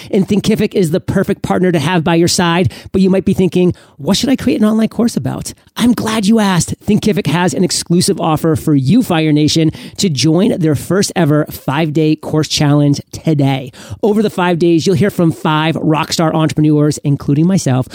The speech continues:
who have firsthand experience in building a thriving online course business. That's right. You'll get tactical, actionable tips and walk away with a complete blueprint for your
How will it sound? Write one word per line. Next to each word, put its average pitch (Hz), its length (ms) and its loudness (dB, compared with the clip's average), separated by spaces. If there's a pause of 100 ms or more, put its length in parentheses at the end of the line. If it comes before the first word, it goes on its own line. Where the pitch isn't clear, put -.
(140)
who 214 120 2
have 190 140 0
firsthand 202 580 0
experience 185 580 0
in 165 140 2
building 170 320 2
a 160 120 2
thriving 160 640 0
online 147 420 2
course 143 280 -2
business. 143 380 0 (280)
That's 151 260 -2
right. 160 200 0
You'll 185 180 0
get - 180 -4
tactical, - 500 -4
actionable 160 400 -2
tips - 340 -2
and 160 140 2
walk 175 220 -2
away 160 240 2
with 160 120 2
a 160 80 2
complete 180 500 -2
blueprint 190 420 0
for 160 80 0
your 156 180 0